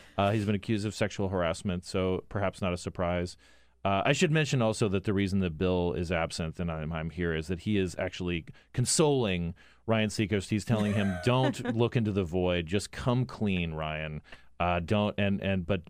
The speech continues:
Speaker 1: but don't jump off that cliff in Maui. Uh, and, and that, uh, but, but the Jimmy Kimmel, you know, who has become somewhat of a political actor himself,
Speaker 2: Right.
Speaker 1: he inserted himself into the healthcare debate,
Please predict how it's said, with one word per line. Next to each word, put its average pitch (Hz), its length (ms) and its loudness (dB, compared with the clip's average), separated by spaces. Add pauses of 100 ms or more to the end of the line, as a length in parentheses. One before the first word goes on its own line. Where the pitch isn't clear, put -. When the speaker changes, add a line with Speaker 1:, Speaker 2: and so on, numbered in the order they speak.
Speaker 1:
but 92 120 0
don't 113 240 2
jump 104 220 0
off 90 160 0
that 82 180 -2
cliff 82 220 -2
in 76 100 -6
Maui. 69 340 -6 (180)
Uh, 107 680 2
and, 117 320 0
and 120 300 2
that, 110 320 0
uh, 98 480 2 (340)
but, 131 320 0
but 147 140 2 (360)
the 147 600 2 (240)
Jimmy 175 260 2
Kimmel, 165 500 0
you 127 80 2
know, 113 100 4
who 135 80 2
has 131 80 2
become 131 340 0
somewhat 120 320 2
of 113 80 0
a 113 60 2
political 104 540 0
actor 95 360 0
himself, 85 340 0
Speaker 2:
Right. 98 100 -2
Speaker 1:
he - 20 2
inserted 95 320 0
himself 92 340 -2
into 95 300 -2
the 92 260 0 (320)
healthcare 110 400 2
debate, 104 360 0